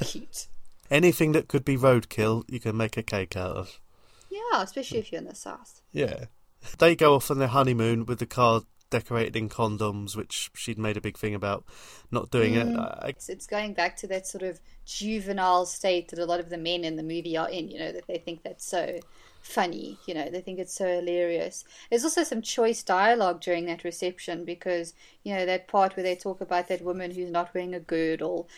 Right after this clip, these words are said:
Speaker 1: and they say it looks like two <laughs> pigs fighting under a blanket. I just love that. And that whole dance, you know, what, um, Happy on the Bayou, where, you know, those people are, um,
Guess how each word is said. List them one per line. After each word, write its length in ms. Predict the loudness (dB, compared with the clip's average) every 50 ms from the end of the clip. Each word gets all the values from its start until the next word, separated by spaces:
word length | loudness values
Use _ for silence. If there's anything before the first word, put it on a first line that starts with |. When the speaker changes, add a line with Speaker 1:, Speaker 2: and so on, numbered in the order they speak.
| -14 -8
Speaker 1:
and 120 | -6 -4 -4
they 60 | 0
say 180 | 2 4 4
it 60 | 4 4
looks 140 | 4 4 4
like 160 | 4 4 2
two 180 | -2 -4 -4 -4
<laughs> 40 | -4 -2 0
pigs 260 | -2 0 -2 -4 -2
fighting 560 | 2 4 6 10 10 8 10 10 10 12 12
under 320 | 12 12 12 12 10 10 10
a 40 |
blanket. 580 | 10 8 10 10 10 10 10 8 6 4 4 4
I 60 | 2 2
just 240 | -2 -4 -2 4
love 240 | 6 6 6 6 6
that. 160 | 4 2 2 0 -6 -12 0 4
And 140 | 6 8 8
that 120 | 8 8 10
whole 200 | 10 10 10 10
dance, 600 | 8 8 10 12 12 12 12 8 4 -2 -10 -8
you 60 | -6
know, 140 | -6 -6 -6 -8 -12 -4 4
what, 220 | 6 6 6 6 2 -6 -4
um, 220 | 0 2 2 2 2
Happy 440 | 2 4 4 4 4 2 0 4 6
on 220 | 6 6 6 4
the 60 | 2
Bayou, 640 | 6 8 10 10 10 10 8 6 4 0 -4 -2 -2
where, 100 | 0 0
you 160 | 0 0 -2 -2
know, 160 | -2 0 0
those 220 | 0 0 -2 -4
people 340 | -6 -8 -8 -6 -4 -2 0
are, 240 | 2 2 2 2 -2 -6 -12 -18 -8 -4
um, 180 | -4 -4 -4